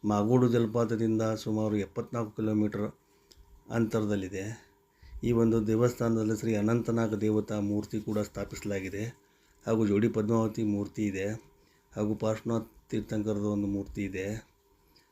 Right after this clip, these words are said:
ಹಾಗೂ ಕ್ಷೇತ್ರಪಾಲ್ ಮೂರ್ತಿಗೂ ಕೂಡ ಇದೆ. ಕಾರಣ, ಆಮೇಲೆ ಈ ದೇ-, ಈ ಒಂದು ಅನಂತನಾಗ ದೇವಸ್ಥಾನದ ಹಿಂದೆಗಡೆ ಒಂದು ಅರಳಿ ಮರದಲ್ಲಿ ಸರ್ಪವು ಕೂಡ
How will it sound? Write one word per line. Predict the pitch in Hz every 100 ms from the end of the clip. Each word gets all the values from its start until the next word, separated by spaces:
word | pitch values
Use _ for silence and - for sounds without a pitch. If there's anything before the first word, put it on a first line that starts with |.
| - -
ಹಾಗೂ | 110 107
ಕ್ಷೇತ್ರಪಾಲ್ | - 113 110 - 113 110 110 110 - - _ _ -
ಮೂರ್ತಿಗೂ | 110 120 113
ಕೂಡ | 110 113
ಇದೆ. | 104 92 98 120 - _ _ _ _ - - -
ಕಾರಣ, | 120 117 117 113 98 120 - _ _ _ _ - - - _ - - _ -
ಆಮೇಲೆ | 120 127 113 101 110 117 -
ಈ | 127
ದೇ-, | 123 123 120
ಈ |
ಒಂದು | 120 117 117 117 110 110 - _ _ _ _ _ _ _ _ _ _ -
ಅನಂತನಾಗ | 117 127 135 135 127 120
ದೇವಸ್ಥಾನದ | 113 113 117 - 117 110
ಹಿಂದೆಗಡೆ | 101 104 113 113 107
ಒಂದು | 110 107
ಅರಳಿ | 98 104 120
ಮರದಲ್ಲಿ | 120 110 104 110 110 98 98
ಸರ್ಪವು | - 117 113 131 123
ಕೂಡ | 117 110